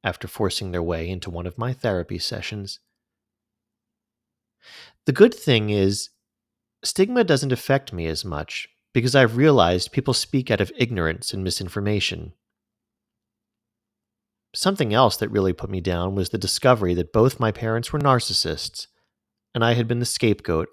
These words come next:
all through my childhood. I no longer consider myself as such.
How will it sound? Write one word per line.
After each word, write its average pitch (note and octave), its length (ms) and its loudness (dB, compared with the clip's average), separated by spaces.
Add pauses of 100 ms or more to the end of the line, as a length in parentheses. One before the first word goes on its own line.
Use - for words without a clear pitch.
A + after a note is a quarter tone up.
all A2 300 4
through G2+ 240 -2
my G2 160 -2
childhood. F2 640 -4 (1900)
I A#2 80 2
no G2+ 160 0
longer F2+ 300 -2
consider F#2+ 400 -4
myself - 480 -8
as - 180 -6
such. - 420 -8